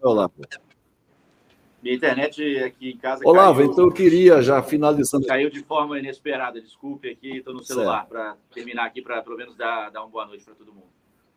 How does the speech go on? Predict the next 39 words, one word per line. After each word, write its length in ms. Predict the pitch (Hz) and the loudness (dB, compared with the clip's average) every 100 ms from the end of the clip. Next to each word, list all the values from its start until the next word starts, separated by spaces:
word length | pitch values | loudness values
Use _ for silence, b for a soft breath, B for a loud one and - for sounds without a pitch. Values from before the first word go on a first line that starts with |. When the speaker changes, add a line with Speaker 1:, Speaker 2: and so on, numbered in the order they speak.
| _ _ _ _ _ _ _ _ _ _ _ _ _ _ _ _ _ _ _ _ _ _ _ | _ _ _ _ _ _ _ _ _ _ _ _ _ _ _ _ _ _ _ _ _ _ _
Speaker 1:
Muito 180 | 170 185 | -8 -2
bem, 180 | 165 143 | 4 4
então, 260 | 139 185 | 4 2
Olavo, 520 | 190 170 185 156 117 - | 4 6 6 4 0 -4
fe-, 220 | 165 151 | -4 -2
é, 120 | 123 | -2
finalizamos 720 | 156 175 170 165 139 147 139 131 | -2 -2 0 0 0 0 -2 -2
aqui 460 | 123 147 180 170 | -4 -4 -6 -4
já 440 | 113 120 113 104 82 | -2 -2 -2 -2 -2
oficialmente 800 | 120 - 123 131 110 123 147 117 | -4 -6 -8 -6 -4 -4 -6 -6
a 60 | |
nossa 380 | 107 104 98 95 | -6 -6 -8 -12
transmissão 500 | - 110 110 - 107 | -12 -10 -10 -10 -12
com 140 | - | -8
as 120 | 113 - | -10 -6
perguntas 440 | 113 95 113 104 | -8 -8 -8 -8
da 40 | |
nossa 200 | 101 95 | -8 -6
audiência, 420 | 104 104 131 151 107 | -6 -4 -6 -6 -6
mas 180 | 110 | -6
desde 220 | 101 139 113 | -4 -4 -4
já 120 | 110 | -8
convidamos 840 | - 139 117 123 147 - - - _ _ _ _ | -6 -8 -6 -4 -4 -4 -12 -16 _ _ _ _
a 120 | 104 107 | -8 -4
todos 240 | 147 123 | -2 -2
para 120 | 139 | 0
um 40 | 127 | 2
bate-papo 500 | 123 127 120 117 110 | 0 -2 -6 -4 -2
aí, 180 | 107 | -4
cinco, 320 | 95 - 147 - | -6 -8 -10 -6
seis 240 | 127 107 | -4 -4
minutos, 520 | 110 104 123 - - _ _ | -4 -4 -4 -6 -16 _ _
entre 280 | 104 117 117 | -12 -8 -2
o 60 | 117 | 2
Olavo 360 | 107 107 95 | 2 2 -2
e 40 | 95 | -4
o 20 | |
Jairo 200 | 104 101 | -4 -2
Martins. 640 | 107 - 127 143 - | -4 -8 -8 -8 -10